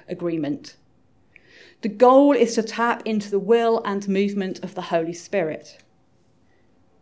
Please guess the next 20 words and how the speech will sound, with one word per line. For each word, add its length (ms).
She 180
argues 600
that 120
discernment 680
requires 580
participants 840
to 420
adopt 540
an 100
attitude 760
of 140
indifference 920
to 200
anything 640
but 120
the 80
will 240
of 120
the 60
divine 720